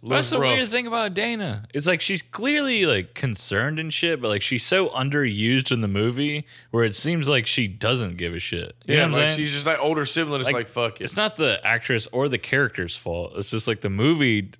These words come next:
Speaker 2: does not focus on her at all.
Speaker 1: No.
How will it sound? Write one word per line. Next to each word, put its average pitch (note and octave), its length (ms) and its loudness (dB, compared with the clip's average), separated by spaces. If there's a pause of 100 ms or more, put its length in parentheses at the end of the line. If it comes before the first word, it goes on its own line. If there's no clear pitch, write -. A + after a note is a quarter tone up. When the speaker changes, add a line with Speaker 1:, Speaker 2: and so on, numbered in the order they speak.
(340)
Speaker 2:
does A#2+ 220 0
not C3 220 0
focus C3+ 340 0
on A2 160 0
her G#2 380 0
at G2+ 160 0
all. F#2 380 -6 (140)
Speaker 1:
No. A#2 420 -2